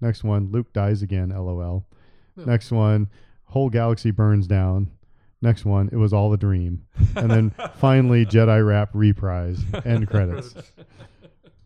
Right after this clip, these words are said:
Speaker 1: There you go. That's the whole movie.
Speaker 2: In a nutshell.
Speaker 1: <laughs> Rey's parents are Ewoks. I like that one.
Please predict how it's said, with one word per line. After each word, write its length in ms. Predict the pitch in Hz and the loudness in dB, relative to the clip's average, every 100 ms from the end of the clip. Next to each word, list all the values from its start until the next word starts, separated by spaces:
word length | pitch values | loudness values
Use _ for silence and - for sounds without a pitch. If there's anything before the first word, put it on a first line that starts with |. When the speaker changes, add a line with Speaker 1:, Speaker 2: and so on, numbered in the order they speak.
| - | -2
Speaker 1:
There 160 | 123 123 | 4 6
you 120 | 113 | 8
go. 200 | 110 107 | 8 6
That's 160 | 104 | 4
the 100 | - | 2
whole 200 | 104 120 | 4 4
movie. 560 | 113 110 101 104 101 78 _ - _ _ _ _ _ - - - _ - | 6 4 6 4 2 -2 _ -20 _ _ _ _ _ -20 -20 -20 _ -18
Speaker 2:
In 100 | 165 | -16
a 60 | |
nutshell. 500 | 160 139 - 135 120 113 - | -14 -16 -18 -20 -20 -12 -4
Speaker 1:
<laughs> 440 | 113 - _ _ | -4 -6 _ _
Rey's 220 | 117 107 101 | -6 -4 -2
parents 380 | - 101 95 | -2 -4 -4
are 80 | 98 | -6
Ewoks. 600 | 107 101 92 90 92 - - | -6 -6 -6 -8 -12 -16 -16
I 60 | 110 | -12
like 180 | 98 98 | -10 -8
that 160 | 98 | -8
one. 240 | 98 101 | -8 -8